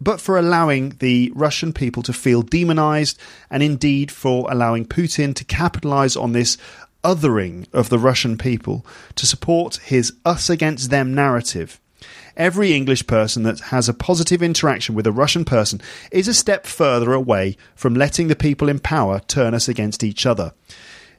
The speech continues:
is what I drunkenly mumbled into Anastasia's ear a few minutes before I learned she had a husband. <laughs> And as a, and a few minutes, uh, after she'd said there are no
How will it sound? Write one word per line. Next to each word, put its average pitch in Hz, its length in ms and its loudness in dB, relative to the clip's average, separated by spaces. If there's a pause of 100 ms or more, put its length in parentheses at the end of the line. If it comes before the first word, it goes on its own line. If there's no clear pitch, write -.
(120)
is 135 180 2
what 131 320 0
I 123 220 4
drunkenly 139 640 2
mumbled 123 540 2
into 123 480 0
Anastasia's 123 840 0
ear 107 280 2
a 104 40 0
few 160 220 -4
minutes 117 260 0
before 113 300 -2
I 107 80 4
learned 107 380 0
she 117 120 0
had 95 200 -2
a 82 40 -4
husband. 90 520 -2 (220)
<laughs> - 120 -4 (720)
And 123 180 2
as 127 200 0
a, 135 80 0 (180)
and 139 160 2
a 139 60 4
few 208 240 0
minutes, - 420 0 (100)
uh, 123 280 2
after 139 340 0
she'd 127 320 0
said 123 300 -2
there 113 200 0
are 110 80 2
no 127 400 2